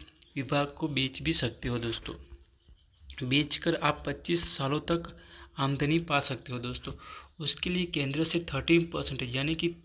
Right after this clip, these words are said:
तीस, तीस टका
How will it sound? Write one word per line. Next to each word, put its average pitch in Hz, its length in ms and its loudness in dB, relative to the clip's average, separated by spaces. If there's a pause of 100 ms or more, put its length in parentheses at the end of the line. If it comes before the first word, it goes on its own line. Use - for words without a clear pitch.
तीस, 175 340 0 (1300)
तीस 190 240 4
टका 143 420 0